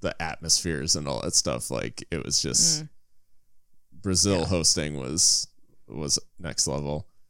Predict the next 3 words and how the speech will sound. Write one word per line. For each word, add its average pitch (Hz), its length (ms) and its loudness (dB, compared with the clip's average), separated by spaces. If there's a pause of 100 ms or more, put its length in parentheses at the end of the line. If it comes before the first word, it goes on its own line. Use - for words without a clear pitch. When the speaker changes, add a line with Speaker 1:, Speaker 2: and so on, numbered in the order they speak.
(360)
Speaker 2:
Yeah. - 240 -8 (760)
Speaker 1:
Well, 113 460 6 (600)
speaking - 960 2